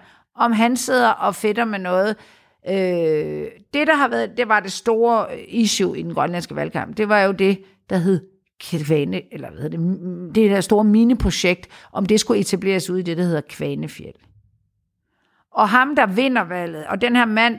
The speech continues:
der jo blev miskrediteret i den artikel, der senere, der så blev trukket af T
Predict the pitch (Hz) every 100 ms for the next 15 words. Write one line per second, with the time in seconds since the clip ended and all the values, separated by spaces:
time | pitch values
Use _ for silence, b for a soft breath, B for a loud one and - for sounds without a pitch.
0 | - 185 180 185 202 247 254 233 165 156
1 | - 190 160 170 196 180 151 214 190 151
2 | 139 190 196 180 120 147 139 160 139 -
3 | 233 277 320 226 170 -